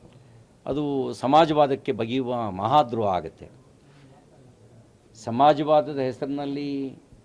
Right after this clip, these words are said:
ಮಾಡಬಾರ್ದನ್ನು ಮಾಡಬಾರ್ದು. ಶಾಂತವೇರಿ ಗೋಪಾಲ್ಗೌಡ್ರಂಥ ಆತ್ಮ, ರಾಮ್ ಮನೋಹರ್ ಲೋಹಿಯಾ ಅವರಂಥ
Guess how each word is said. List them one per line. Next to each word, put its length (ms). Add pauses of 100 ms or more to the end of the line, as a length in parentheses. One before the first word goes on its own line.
(340)
ಮಾಡಬಾರ್ದನ್ನು 640
ಮಾಡಬಾರ್ದು. 540 (500)
ಶಾಂತವೇರಿ 380
ಗೋಪಾಲ್ಗೌಡ್ರಂಥ 800
ಆತ್ಮ, 640 (1800)
ರಾಮ್ 240
ಮನೋಹರ್ 340
ಲೋಹಿಯಾ 480
ಅವರಂಥ 320